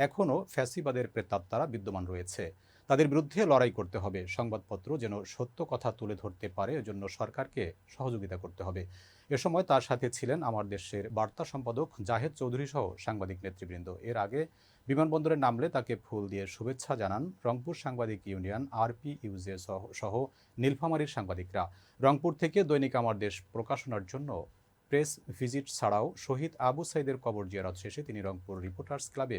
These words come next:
বিপ্লবোত্তর বাংলাদেশ কেমন, সংবাদ মাধ্যম চাই শীর্ষক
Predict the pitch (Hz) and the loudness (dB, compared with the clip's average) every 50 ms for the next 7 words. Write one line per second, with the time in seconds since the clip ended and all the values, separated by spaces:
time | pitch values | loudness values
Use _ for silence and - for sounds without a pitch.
0 | 82 92 117 117 - 120 104 104 95 - 104 98 95 92 92 90 90 92 92 92 | -2 -4 -6 -2 -2 -2 -2 -2 -6 -6 -6 -2 -2 -2 -2 -2 -4 -4 -4 -6
1 | 92 - - _ 107 107 117 135 151 156 151 - _ _ _ _ _ _ - - | -8 -12 -8 _ -4 -4 -2 -4 -6 -8 -12 -16 _ _ _ _ _ _ -6 -4
2 | - 120 113 107 104 104 104 95 95 90 - 117 117 110 - - 113 110 127 156 | -2 -2 0 -2 -2 0 -2 -2 -2 -2 -6 -6 -6 -6 -4 0 0 0 2 0
3 | 160 - - - 160 - - - 170 | -4 -6 -6 -6 -8 -6 -6 -8 -6